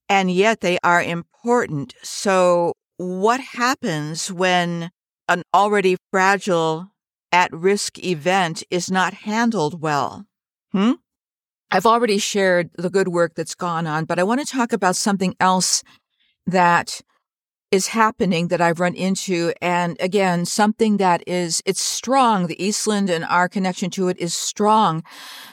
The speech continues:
But because its connection to history is so fragile, whenever I see a situation where people aren't dealing with it as thoughtfully or as thoroughly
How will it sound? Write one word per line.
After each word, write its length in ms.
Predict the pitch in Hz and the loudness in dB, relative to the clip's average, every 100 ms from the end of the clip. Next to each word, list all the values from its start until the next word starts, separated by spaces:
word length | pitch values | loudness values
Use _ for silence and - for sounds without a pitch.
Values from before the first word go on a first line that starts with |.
| _ _ - | _ _ -8
But 140 | 202 | -4
because 500 | 214 - 226 226 220 | -4 -2 2 2 2
its 200 | 202 - | 0 -2
connection 520 | - 190 196 - 196 | -2 0 0 0 -2
to 180 | 196 185 | 0 0
history 580 | 185 208 214 - 208 185 | 0 0 0 0 0 0
is 120 | 180 | 0
so 280 | - 185 214 | 0 0 0
fragile, 1040 | - 214 208 208 202 196 180 160 147 143 175 | -2 -2 2 2 0 -2 -2 0 0 -2 -4
whenever 520 | 123 160 226 262 262 - | -4 0 0 0 0 0
I 380 | 214 208 202 | 0 2 0
see 800 | 202 - - 226 190 156 156 185 - _ _ _ | -2 -4 -2 0 0 0 -4 -8 -14 _ _ _
a 220 | 202 190 196 | -2 0 0
situation 1040 | - 240 226 - 208 196 202 - 196 185 | -2 -2 -2 -2 0 2 0 0 -2 -2
where 200 | 175 170 | 0 -2
people 640 | - - 196 - 196 - - | -4 -8 -6 -2 -2 -2 -4
aren't 540 | 160 196 233 262 - - _ _ - | -2 0 -2 -4 -10 -14 _ _ -12
dealing 520 | - 220 269 247 196 | -2 0 2 2 0
with 240 | 156 160 - | 0 0 0
it 200 | 175 - - | 0 0 -4
as 600 | 170 170 170 170 - - _ | -2 0 -2 -4 -6 -8 _
thoughtfully 1000 | _ 220 226 226 - 170 165 156 156 180 _ _ _ _ _ - | _ 2 2 0 -6 -6 -4 -6 -8 -14 _ _ _ _ _ -2
or 160 | 185 | 0
as 220 | 185 - - | 0 -2 -2
thoroughly 720 | 220 220 208 180 160 160 | 2 2 2 2 0 -2